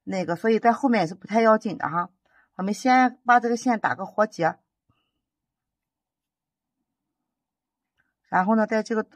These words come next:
这个两花之间这个地方钩那个扇形花的地方，我们钩出来，先钩半个扇形花。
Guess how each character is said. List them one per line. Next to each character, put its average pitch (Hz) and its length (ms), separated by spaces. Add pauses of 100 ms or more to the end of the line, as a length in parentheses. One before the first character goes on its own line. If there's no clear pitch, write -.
(160)
这 226 140
个 190 260 (440)
两 175 240
花 220 200
之 240 100
间 240 160
这 240 60
个 226 80
地 214 120
方 196 280 (340)
钩 240 260
那 233 160
个 170 120
扇 247 180
形 247 80
花 262 140
的 254 80
地 196 100
方， 170 220 (380)
我 180 60
们 196 140
钩 262 160
出 254 160
来， 214 140
先 233 200
钩 240 140
半 247 240
个 185 80
扇 214 180
形 208 140
花。 214 200